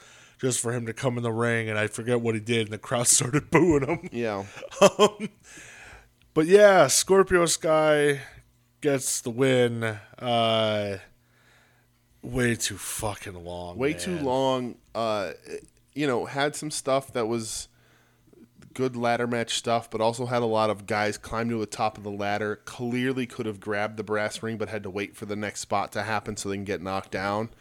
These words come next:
Speaker 2: which is just a timing issue. It's, uh, it's, I guess, maybe an agenting issue, and it's just, uh, it just looks really awkward in ladder matches. Um, but yeah, overall, I, kind of a, a dud of a ladder match, really.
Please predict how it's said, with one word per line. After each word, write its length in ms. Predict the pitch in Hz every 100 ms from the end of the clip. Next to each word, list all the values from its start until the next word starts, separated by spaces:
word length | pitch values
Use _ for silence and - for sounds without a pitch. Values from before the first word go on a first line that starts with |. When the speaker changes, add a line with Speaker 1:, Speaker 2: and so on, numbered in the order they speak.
| - - _
Speaker 2:
which 180 | 139 135
is 100 | 143
just 160 | 151 -
a 60 |
timing 480 | - - 127 147 143
issue. 480 | 143 - 143 139 131
It's, 240 | 117 -
uh, 280 | 110 110 104 -
it's, 200 | 107 110 -
I 100 | 104
guess, 280 | 101 110 -
maybe 240 | 107 98
an 80 | 87
agenting 520 | 69 104 104 107 107
issue, 400 | 104 - 107 104
and 160 | 90 98
it's 140 | 92
just, 460 | - 110 101 - - _ - - _ _ _ -
uh, 100 | 107 -
it 320 | 107 104 - 120
just 220 | 139 117
looks 240 | 120 120
really 240 | 110 123 90
awkward 400 | 101 110 131 127
in 120 | 117
ladder 340 | 110 151 165
matches. 600 | 92 78 - 64 60 - _ _ _ _ -
Um, 560 | 101 101 95 92 90 92 - - _ - - _ -
but 100 | 220
yeah, 180 | 190 139
overall, 600 | 139 160 165 165 165 156
I, 200 | 90 65 60 58 - -
kind 240 | 143 143
of 100 | 135
a, 160 | 143 135 -
a 80 | 123
dud 360 | 117 113 127 120 - _ -
of 100 | 120
a 60 |
ladder 280 | 117 120 127
match, 300 | 123 120 -
really. 400 | 117 120 127 131